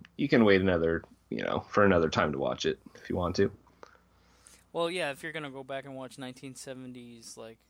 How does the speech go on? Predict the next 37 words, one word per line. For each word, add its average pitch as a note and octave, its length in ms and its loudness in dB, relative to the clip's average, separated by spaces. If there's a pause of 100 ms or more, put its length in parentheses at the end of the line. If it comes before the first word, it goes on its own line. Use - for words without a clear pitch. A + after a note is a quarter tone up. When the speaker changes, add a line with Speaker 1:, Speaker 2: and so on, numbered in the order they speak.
(140)
Speaker 2:
superhero B2+ 580 -16
movies A#2+ 360 -16
or B2 60 -20
something, A#2+ 380 -16
it - 140 -16
actually F3+ 300 -8
reminds C3 340 -8
me A#2+ 120 -12
of, A2+ 120 -16
like, A2 240 -14 (600)
the C#3+ 100 -10
way E3+ 80 -6
the D3+ 120 -6
cameras D3 460 -10
are D3+ 60 -16
set D3+ 200 -8
up. D3 160 -8
And C#3 100 -8
again, E3 200 -8
it's C3 240 -14
from D3+ 280 -12
the C3 60 -12
same C3 260 -10
studio, A#2+ 480 -14
so B2+ 240 -14
it B2+ 40 -14
would B2 140 -16
make A#2+ 220 -16
sense. B2 360 -14
Like, A#2 220 -14
they - 80 -14
had D3 140 -12
a E3 40 -16
Superman, D#3+ 640 -16
no, C3 200 -12
not A#2+ 280 -16
Superman. A#2 440 -20